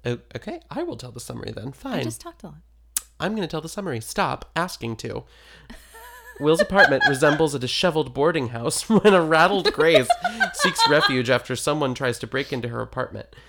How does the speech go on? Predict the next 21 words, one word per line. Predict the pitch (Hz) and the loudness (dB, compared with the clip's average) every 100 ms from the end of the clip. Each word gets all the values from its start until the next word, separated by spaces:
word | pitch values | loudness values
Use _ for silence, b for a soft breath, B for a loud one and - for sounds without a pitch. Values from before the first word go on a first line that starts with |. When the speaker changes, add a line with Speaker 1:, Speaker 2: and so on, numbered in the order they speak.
| B B | B B
Speaker 1:
But | 127 | -6
her | 123 120 | -4 -4
needy | 120 147 180 | -4 -6 -10
presence | - 139 127 101 - - | -6 -6 -6 -10 -14 -18
forces | - - 147 160 - - - - - - _ _ _ _ - - 151 117 131 - B B B | -18 -8 -6 -6 -12 -14 -14 -12 -14 -16 _ _ _ _ -14 -4 -2 -2 -6 -12 B B B
the | 147 165 | 4 4
long-suffering | 143 135 143 151 143 143 151 147 135 | 6 2 2 -2 -4 -4 -4 -4 -2
Will | 123 113 | 0 0
to | 113 123 | -4 -6
demand | 120 131 117 110 | -4 -2 -2 -4
that | 110 110 | -6 -6
one | 113 | -6
of | 110 | -4
them | 107 | -4
must | 107 - - | -6 -8 -12
go. | 76 65 127 _ _ _ - | -12 -10 -14 _ _ _ -6
Her | 147 | -2
Speaker 2:
Well, | 175 | 0
Speaker 1:
needy | 254 269 | 2 0
Speaker 2:
now | 370 | 0
Speaker 1:
presence? | 226 247 254 - | -2 -4 -8 -14